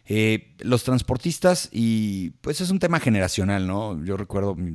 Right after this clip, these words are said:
los que tuvimos también papás transportistas, pues el activo del camión lo veían como, pues básicamente casi, casi el negocio, ¿no? Decías, pues, este, mi negocio vale lo que valen los camiones,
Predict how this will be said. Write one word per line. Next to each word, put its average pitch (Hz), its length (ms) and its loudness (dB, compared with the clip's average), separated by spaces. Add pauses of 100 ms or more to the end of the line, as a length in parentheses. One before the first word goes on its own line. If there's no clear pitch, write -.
(200)
los 87 200 -12
que 95 140 -4
tuvimos 101 480 -4
también 101 260 0
papás - 420 -6
transportistas, 101 800 -4 (440)
pues 117 200 0
el 117 140 4
activo 147 460 2
del 123 180 2
camión 113 400 2
lo 123 80 4
veían 113 340 2
como, 95 600 0
pues - 240 -6
básicamente 127 720 2
casi, 135 200 -4
casi 135 280 -4
el 131 100 4
negocio, 101 480 0
¿no? 110 260 -6
Decías, 98 300 -4
pues, 92 120 -10
este, 90 180 -10
mi 95 100 -4
negocio 110 300 -2
vale 113 160 0
lo 92 80 -6
que 92 80 -6
valen 107 160 0
los 92 120 -4
camiones, 95 540 -4